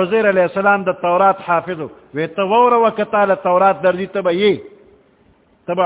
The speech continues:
عزیر علیہ السلام یې.» هغه چې وورو، تورات یې وورو، نو خلکو وورې،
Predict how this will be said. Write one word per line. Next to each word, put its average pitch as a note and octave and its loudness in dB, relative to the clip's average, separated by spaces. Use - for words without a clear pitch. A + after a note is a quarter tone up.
عزیر F#3+ 2
علیہ D#3 0
السلام D#3 -4
یې.» C3 -10
هغه D#3 -4
چې E3+ -8
وورو، G#3+ 0
تورات F3 0
یې F3 -4
وورو، F3 0
نو D3+ -8
خلکو C#3+ -8
وورې، D3+ -6